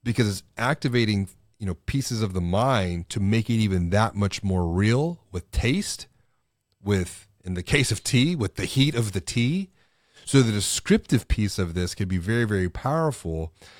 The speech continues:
And once they download that, then the follow-up is, "Okay, I wanna, I wanna bring you back to the present moment. I love the future that you just shared with me. I have a lot of clarity about this.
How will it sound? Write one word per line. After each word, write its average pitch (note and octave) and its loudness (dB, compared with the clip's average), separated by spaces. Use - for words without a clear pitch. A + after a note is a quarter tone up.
And G2 2
once F3 2
they C3 0
download G2 -4
that, D#2 -8
then G#2+ -2
the G2+ 0
follow-up C#3+ 0
is, F2+ -4
"Okay, A2+ 0
I G2 0
wanna, G#2 0
I - -4
wanna G#2 -2
bring G2 -2
you F#2+ 0
back F#2+ -2
to F2+ -12
the F2+ -8
present F2 -4
moment. D2+ -8
I G2 0
love G#2+ 2
the A2 2
future G2 -2
that F2+ -2
you F#2 -2
just F2 -2
shared D#2+ -6
with D2 -14
me. D#2+ -12
I G#2+ 4
have G2+ 4
a F2 -4
lot F#2+ -2
of G2+ -6
clarity F#2 -4
about F2 -6
this. - -6